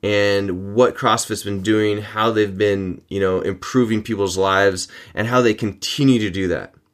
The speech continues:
So if you have any questions about any of this stuff, hit me up on the show notes at allaroundjoe.com slash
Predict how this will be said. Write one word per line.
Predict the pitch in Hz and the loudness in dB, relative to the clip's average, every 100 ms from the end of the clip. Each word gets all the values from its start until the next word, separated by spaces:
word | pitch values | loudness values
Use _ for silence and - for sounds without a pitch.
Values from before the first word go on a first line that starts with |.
| _ _ - - | _ _ -20 -20
So | - | -8
if | 107 | 2
you | 139 | 4
have | 180 | 4
any | 143 | 0
questions | - 135 135 131 113 | 2 0 0 -2 0
about | 104 110 | 0 2
any | 123 | 2
of | 117 | 0
this | 110 | -2
stuff, | - 117 110 - _ | -2 -2 -2 -8 _
hit | 120 131 | -2 0
me | 131 123 | 4 2
up | 120 - | 0 -4
on | 104 104 | -6 -4
the | 92 | -6
show | - 135 143 | -2 2 2
notes | 147 143 - | 2 -2 -2
at | 98 - | -4 -2
allaroundjoe.com | 117 123 117 113 110 98 - 107 107 | 0 4 4 4 2 2 0 -4 -4
slash | 104 101 98 90 | -4 -2 -2 -4